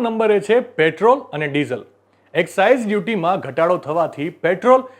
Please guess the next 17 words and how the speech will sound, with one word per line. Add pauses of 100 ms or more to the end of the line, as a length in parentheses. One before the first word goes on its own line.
(140)
અને
ડીઝલના
ભાવમાં (200)
ઘટાડો
થઈ
શકે
છે. (400)
હાલમાં
પેટ્રોલ
પર (360)
ઓગણીસ
પોઇન્ટ
નેવું
રૂપિયા
અને
ડીઝલ
પર